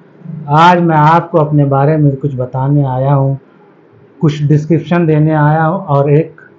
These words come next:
खुशखबरी भी लेके आया हूँ। तो शुरू करते हैं। मैं यूपी के बहराइच ज़िले के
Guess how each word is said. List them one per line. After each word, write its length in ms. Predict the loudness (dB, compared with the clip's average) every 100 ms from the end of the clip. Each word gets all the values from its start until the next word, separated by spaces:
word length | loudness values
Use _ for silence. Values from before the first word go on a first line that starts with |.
| _ -6
खुशखबरी 480 | -6 -2 0 4 4
भी 80 | 4
लेके 340 | 0 0 -4
आया 260 | -4 -4 -4
हूँ। 220 | -6 -12 _ _ _ _ _ -10
तो 80 | -8
शुरू 300 | -4 -2 2
करते 300 | 0 0 2
हैं। 360 | 2 0 -4 -20 -20 -20 -20 -18 -4
मैं 320 | 0 2 2 4
यूपी 460 | 4 2 4 2
के 120 | 2
बहराइच 540 | 2 2 2 2 0 0
ज़िले 280 | 2 2 2
के 300 | 0 -2